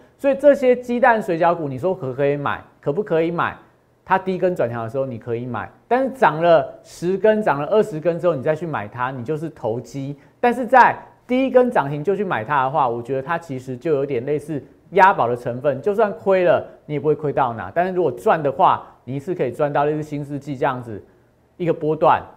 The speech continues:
十一根涨停板，非常可怕的一个获利。所以从这样一个现象来看的话，我会跟大家讲，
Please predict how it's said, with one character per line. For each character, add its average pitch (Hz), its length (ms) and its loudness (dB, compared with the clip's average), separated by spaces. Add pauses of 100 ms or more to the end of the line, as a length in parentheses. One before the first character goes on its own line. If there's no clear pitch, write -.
(300)
十 - 220 -14
一 165 100 -2
根 185 200 2
涨 123 180 -2
停 123 180 -8
板， 107 240 -2 (120)
非 160 180 0
常 127 180 -4
可 117 160 -8
怕 120 220 -2
的 110 80 -2
一 107 60 -2
个 104 40 -2
获 113 240 -4
利。 120 220 -8 (160)
所 277 140 2
以 - 20 -2
从 233 160 4
这 247 80 4
样 240 160 6
一 - 20 0
个 214 80 4
现 214 240 2
象 190 200 4
来 147 120 4
看 175 200 -2
的 151 80 -2
话， 151 360 2 (320)
我 147 120 4
会 180 80 8
跟 180 200 0
大 175 80 4
家 165 140 4
讲， 151 220 -2